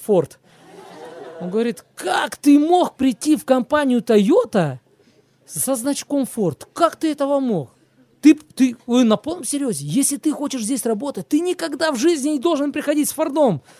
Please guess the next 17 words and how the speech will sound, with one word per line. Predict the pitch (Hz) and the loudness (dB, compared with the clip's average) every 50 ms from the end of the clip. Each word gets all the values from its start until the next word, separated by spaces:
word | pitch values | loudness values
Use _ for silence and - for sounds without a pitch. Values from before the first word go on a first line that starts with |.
| _ _ _ _ _ _ _ _ | _ _ _ _ _ _ _ _
Ты | - 247 269 220 | 4 4 4 6
должен | 160 208 285 302 277 240 277 | 4 4 2 2 2 2 0
знать, | 240 196 254 214 165 - _ | -2 0 0 0 0 -2 _
ты | - 190 233 262 285 - | 2 4 6 8 8 6
пришёл | - 254 233 185 - - 277 294 277 | 4 0 -2 -2 0 0 0 0 0
в | - - | 0 2
компанию | 247 247 240 - - 277 285 285 262 269 254 | 2 2 2 2 2 2 2 2 2 0 0
Toyota». | - - 254 254 254 277 233 180 - 170 170 - _ _ _ _ _ _ _ _ _ _ _ _ _ - - _ | 2 2 2 2 2 2 2 0 -2 -4 -12 -18 _ _ _ _ _ _ _ _ _ _ _ _ _ -20 -20 _
Братья | - 160 196 220 214 - 190 | -4 0 2 2 2 2 0
и | 165 | -6
сестры, | - 190 165 - - 131 131 - _ - - - _ _ - - - - - _ _ _ _ _ _ - - _ _ _ | -6 -8 -8 -10 -12 -16 -20 -20 _ -20 -20 -20 _ _ -20 -20 -20 -20 -20 _ _ _ _ _ _ -20 -20 _ _ _
а | - 139 | -8 -2
вот | 160 269 277 | -2 -2 -2
теперь | - 254 - - 269 277 | -2 -4 -4 -2 -4 -4
давайте | - 196 196 233 247 - - - | -2 -2 -4 -2 -4 -6 -8 -10
подумаем. | - - 175 196 202 175 156 143 135 117 107 - _ _ _ _ _ _ _ _ _ _ _ _ _ _ _ _ | -10 -10 -8 -6 -6 -6 -8 -10 -12 -14 -16 -20 _ _ _ _ _ _ _ _ _ _ _ _ _ _ _ _
А | 175 175 185 208 220 214 | -8 -6 -6 -4 -6 -8